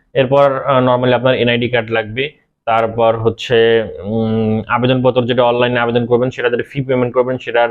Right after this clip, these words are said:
আহ, যে রসিদটা দেয় প্রিন্ট করে নেবেন সেটা। এনআইডি কার্ড তো বললাম, বিদ্যুৎ বিলের কপি লাগবে প্রেজেন্ট অ্যাড্রেস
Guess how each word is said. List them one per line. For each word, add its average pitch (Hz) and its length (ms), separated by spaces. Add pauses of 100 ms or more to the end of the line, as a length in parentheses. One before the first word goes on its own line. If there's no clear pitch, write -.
আহ, 117 140
যে 117 240
রসিদটা 120 460
দেয় 127 160
প্রিন্ট 123 340
করে 117 140
নেবেন 120 220
সেটা। 127 300 (520)
এনআইডি 139 300
কার্ড 139 140
তো 147 100
বললাম, 139 400
বিদ্যুৎ 127 260
বিলের 131 240
কপি 127 220
লাগবে 127 240
প্রেজেন্ট 120 300
অ্যাড্রেস 120 320